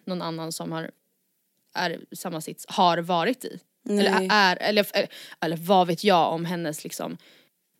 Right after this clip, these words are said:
Speaker 1: uppväxt och tonår-, alltså jag fattar väl också att vi alla har varit då typ twenty years and broke, men ja, nej det blir väldigt tondövt.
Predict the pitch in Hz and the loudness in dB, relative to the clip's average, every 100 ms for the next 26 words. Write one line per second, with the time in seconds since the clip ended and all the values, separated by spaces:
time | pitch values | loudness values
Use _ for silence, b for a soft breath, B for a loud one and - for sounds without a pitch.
0 | _ _ 196 - - 190 - - - 170 | _ _ -10 -8 -2 -2 0 -4 -2 0
1 | 165 160 208 185 175 175 180 190 185 175 | 0 -2 0 0 0 -4 -2 -2 -2 -6
2 | 190 190 - 170 - 170 170 165 170 160 | -4 -4 -4 -6 -4 -4 -4 -4 -4 -6
3 | - 90 151 - - - - 147 156 156 | -8 -8 -8 -10 -12 -14 -8 -4 -4 -4
4 | 185 185 180 190 185 202 - - 190 185 | -2 -2 -2 -4 0 0 0 -2 -2 -2
5 | 175 - - - 214 254 254 220 180 170 | -4 -10 -12 -10 0 4 6 4 2 0
6 | 131 - 160 147 - - - | -4 -6 -8 -8 -8 -12 -16